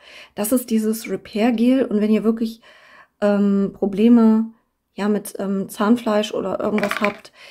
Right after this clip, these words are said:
ist das wirklich ganz toll. Habe ich gut aufgebraucht und benutze ich super gerne. Große Empfehlung, wenn ihr auch mit Zahnschmelz Probleme habt oder so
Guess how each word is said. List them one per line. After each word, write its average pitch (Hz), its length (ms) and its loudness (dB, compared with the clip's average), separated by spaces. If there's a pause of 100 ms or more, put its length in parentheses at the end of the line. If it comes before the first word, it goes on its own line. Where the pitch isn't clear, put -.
(180)
ist 226 180 -4
das 226 200 0
wirklich 220 300 -2
ganz 220 300 0
toll. 220 420 2 (360)
Habe 226 100 0
ich 226 140 0
gut 320 280 2
aufgebraucht 262 920 -4
und 226 360 2
benutze 233 380 2
ich 226 200 -4
super 233 300 -2
gerne. 220 480 0 (560)
Große 294 340 0
Empfehlung, 233 680 2
wenn 220 120 0
ihr 226 160 0
auch - 80 -8
mit 226 160 -2
Zahnschmelz 226 640 -2
Probleme 220 580 0
habt 196 280 -8
oder 196 200 -6
so 185 160 -10